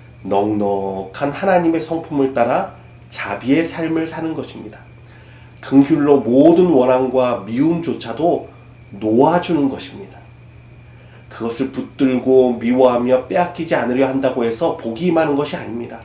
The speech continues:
오히려 이러한 일이 생겼을 때를 축복의 기회로 삼아야 합니다.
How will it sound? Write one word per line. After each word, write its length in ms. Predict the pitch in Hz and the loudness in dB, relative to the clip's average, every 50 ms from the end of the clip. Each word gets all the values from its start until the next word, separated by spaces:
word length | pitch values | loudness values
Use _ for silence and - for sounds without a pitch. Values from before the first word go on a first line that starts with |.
| - - - - - - - - | -20 -20 -20 -20 -20 -20 -12 -6
오히려 640 | 110 113 117 123 123 123 139 147 151 120 - - - - - - - - - - - - | -2 0 0 2 2 2 2 2 2 2 0 -4 -10 -18 -20 -20 -20 -20 -20 -20 -18 -12
이러한 360 | 101 104 120 123 123 120 120 | -6 -2 0 0 0 0 -2
일이 140 | 120 117 120 | -2 -4 -6
생겼을 480 | 117 - 143 143 139 139 - - - - | -6 -6 -6 -4 -4 -4 -6 -6 -6 -4
때를 380 | 120 117 143 170 123 - - - - - - - - | -2 -2 0 -2 -2 -4 -10 -18 -20 -20 -20 -20 -16
축복의 600 | - - - - - - - 202 185 180 190 180 | -16 -16 -16 -16 -8 -2 0 0 0 2 0 -2
기회로 440 | - - - 107 110 117 120 131 135 | -4 -6 -6 -4 -2 0 2 0 0
삼아야 360 | 135 - 131 123 120 117 113 | 0 -4 -6 -6 -4 -4 -6
합니다. 360 | 110 104 101 92 87 - - | -8 -10 -14 -14 -16 -18 -20